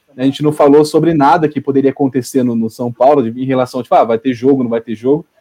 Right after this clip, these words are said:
E aí, de repente, na sexta-feira, não só marcaram partidas, como marcaram quatro partidas de uma semana logo de uma vez pro São Paulo fazer.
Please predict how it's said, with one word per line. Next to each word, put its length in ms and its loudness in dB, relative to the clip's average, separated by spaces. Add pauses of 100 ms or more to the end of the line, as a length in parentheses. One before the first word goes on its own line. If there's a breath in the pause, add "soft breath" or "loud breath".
(280)
E 120 2
aí, 100 6
de 160 4
repente, 500 2
na 140 0
sexta-feira, 800 0 (260 soft breath)
não 240 2
só 460 2 (420)
marcaram 680 2
partidas, 400 0
como 180 -2
marcaram 460 0
quatro 420 0
partidas 320 0
de 60 -2
uma 100 0
semana 320 -6
logo 160 -2
de 80 -4
uma 140 -2
vez 200 0
pro 120 -18
São 120 -8
Paulo 240 -2
fazer. 380 -4